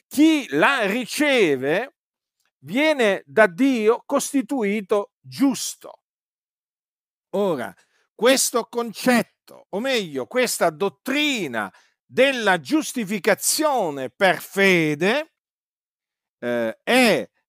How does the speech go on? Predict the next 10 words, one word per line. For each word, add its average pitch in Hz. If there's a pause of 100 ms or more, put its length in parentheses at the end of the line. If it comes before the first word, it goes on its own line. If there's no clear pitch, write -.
(100)
eh, 110
confermata 233 (340)
dalla, 147
eh, 127
sc-, 120
dalle 170
parole 208
di 165
un 185
profeta 180